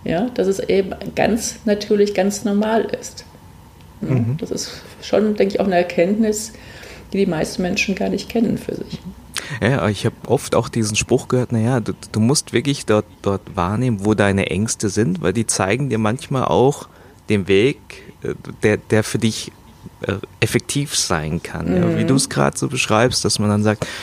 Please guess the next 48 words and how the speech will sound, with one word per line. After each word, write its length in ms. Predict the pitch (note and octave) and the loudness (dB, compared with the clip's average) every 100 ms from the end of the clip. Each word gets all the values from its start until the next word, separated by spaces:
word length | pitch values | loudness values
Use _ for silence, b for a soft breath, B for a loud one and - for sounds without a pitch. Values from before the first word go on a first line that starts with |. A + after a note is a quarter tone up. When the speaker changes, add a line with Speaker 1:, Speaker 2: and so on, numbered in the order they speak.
| B B - | B B -4
Speaker 2:
na 80 | G#2 | 0
ja, 240 | A2 C3+ | 2 2
das, 180 | B2 G#2 | 0 -4
ich 180 | - - | -2 -2
hab 140 | - | 0
ein 100 | G2 | 0
bisschen 340 | A#2 B2+ B2 - | 0 0 0 0
Angst, 360 | A#2 B2+ - - | 0 0 -2 0
weil 120 | G2 | 0
ich 80 | G2+ | 0
die 100 | G2 | -4
Sicherheit 480 | F#2+ G#2 B2 G#2+ G2+ | -4 -2 2 2 0
verlasse, 560 | - F2+ E2+ - - - | 0 0 0 -2 -4 -4
aber 180 | - G2 | -2 -2
es 160 | - | -2
gibt 240 | - - - | -6 -6 -2
ja 80 | |
auch 120 | G#1 - | -2 -2
viel 200 | - G#2 | -4 0
Neues, 480 | G#2+ A2 G#2 E2+ - | 4 6 4 2 -4
was 140 | E2 - | -6 -6
ich 100 | - | -8
entdecken 460 | - - - F2+ F2 | -8 -8 -8 -10 -8
kann. 180 | E2+ F2+ G2+ G#2 - - - - | -8 -8 -10 -14 -20 -20 -4 -4
Speaker 1:
Richtig, 400 | D#3 - G3+ G#3 | -2 0 0 0
zum 200 | - D#3 | -4 -2
Beispiel, 340 | D3+ - F#3+ | -2 0 0
das 160 | F#3 - | 0 0
kommen 260 | - F#3 | 0 2
wir 140 | F3 - | 2 2
auch 80 | - | 2
dann 320 | F3 F3+ F3 - - - - - - - | 2 2 -2 -8 -20 -20 -20 -20 -20 -18
zum 340 | - F#3 E3 | 0 2 4
Wie, 260 | D#3 G3+ D#4 | 4 4 4
ne? 200 | G3+ F3 | 4 2
Wie 80 | E3 | 0
kann 220 | - E3+ | 0 0
ich 100 | E3+ | 0
damit 320 | D#3 D3+ A2+ | 0 0 0
Speaker 2:
Mhm. 80 | C#3 | 0
Speaker 1:
umgehen, 480 | F3 F#3+ G3+ G#3 G#3+ | 0 2 2 2 0
sich 140 | - | -4
natürlich 360 | - E3 E3 - | -2 0 2 0
auf 140 | C#3 | 0
das 160 | D3 C#3+ | -2 -4
Positive 680 | - C#3+ D#3+ F3+ G3 F#3+ | 0 2 2 0 0 -2
zu 140 | F#3+ F#3+ | 0 -2
fokussieren. 680 | - F3+ G#3 G3+ G3 G#3+ | -2 -2 0 2 2 4